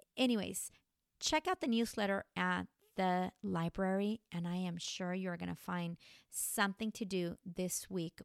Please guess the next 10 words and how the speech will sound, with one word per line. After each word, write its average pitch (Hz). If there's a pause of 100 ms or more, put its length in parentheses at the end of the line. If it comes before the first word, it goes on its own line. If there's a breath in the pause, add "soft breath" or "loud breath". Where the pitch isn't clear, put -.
with 202
the 277
children 180 (380 loud breath)
that -
keeps -
it 262
fresh, 214
keeps -
it 240
engaged, 196